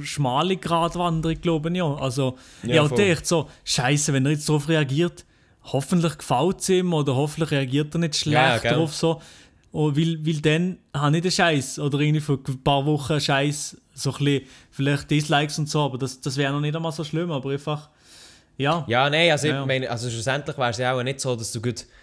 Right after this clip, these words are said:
Speaker 2: würdest wahrscheinlich gehatet werden oder so, aber das, das wäre halt wie mehr, du hättest halt Zeit investiert in das Video und du, er würde es sogar wie sehen, weißt du, insofern.
Speaker 1: Mhm.
Speaker 2: Und dann wäre es halt einfach wie, ja, fuck, äh, er find's nicht gut und nachher ist es halt,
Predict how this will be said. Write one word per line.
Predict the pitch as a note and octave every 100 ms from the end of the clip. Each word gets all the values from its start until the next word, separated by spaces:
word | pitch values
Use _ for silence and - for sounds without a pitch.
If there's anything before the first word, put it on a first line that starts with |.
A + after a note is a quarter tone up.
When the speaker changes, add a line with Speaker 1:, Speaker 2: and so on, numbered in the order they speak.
| - _
Speaker 2:
würdest | G#2+ A2+ - -
wahrscheinlich | G#2+ G2+ B2+ A#2
gehatet | - A#2 C3+ C#3+
werden | B2 B2 B2
oder | B2
so, | -
aber | G#2+ G2+
das, | A2+ G#2+
das | G2 G#2+
wäre | A2+
halt | A2 A2
wie | A2
mehr, | A2+ A#2
du | A#2
hättest | G#2+ A2+
halt | G#2+
Zeit | B2 B2
investiert | B2+ B2 - A#2+
in | A2
das | F#2
Video | A#2 B2+ A2+ A2 - - _ _ _ -
und | A2+ B2+
du, | - _ _
er | A2+ C#3 C3
würde | D3+ C#3+
es | -
sogar | C3 B2 B2
wie | A2+ A2
sehen, | C#3 C#3 A2
weißt | G#2+ A2+ - - -
du, |
insofern. | A2+ A2+ G2+ G2 A#2 - _ _ - -
Speaker 1:
Mhm. | D#3+ D3 E3+ F3
Speaker 2:
Und | A2
dann | A2+
wäre | A2+
es | A2+
halt | A#2+ A#2
einfach | A#2 A2 F#2+
wie, | G#2 A2 A2 - -
ja, | G#2 G#2
fuck, | G2+ G2+ G2 - - - -
äh, | G2 F#2+ F#2+ F#2 F2+ - _ _ _ _ _ _
er | G2+
find's | - F#2+ F2
nicht | G2 F2+
gut | G2 F#2 F2+ -
und | F#2+
nachher | F#2+ F#2 F2+
ist | F2
es | -
halt, | F2+ F2